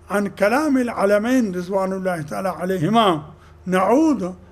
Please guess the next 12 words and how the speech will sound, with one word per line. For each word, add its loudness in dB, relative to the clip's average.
إلى 4
محل -4
بحثنا، -2
وهو 6
قلنا 0
إن -2
النهي 2
تعلق -2
بأمر 2
أجنبي 4
عن 6
العبادة 4